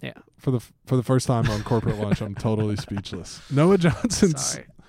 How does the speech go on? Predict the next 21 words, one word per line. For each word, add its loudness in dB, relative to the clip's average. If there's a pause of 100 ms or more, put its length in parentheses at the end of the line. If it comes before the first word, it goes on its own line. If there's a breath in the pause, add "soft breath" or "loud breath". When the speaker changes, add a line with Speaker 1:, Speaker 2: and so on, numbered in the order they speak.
(100 soft breath)
Speaker 2:
he 0
told 0
it. -10
Speaker 1:
That -8
was -10
intense. -18 (480 soft breath)
Speaker 2:
Um, 4 (100)
Speaker 1:
I -6
feel -4
so -2
much -6
better -8
now -10
that -16
I -20
said -18
that. -4
Speaker 2:
vibe 4
number 2
thirteen. -6 (840)
Man, -2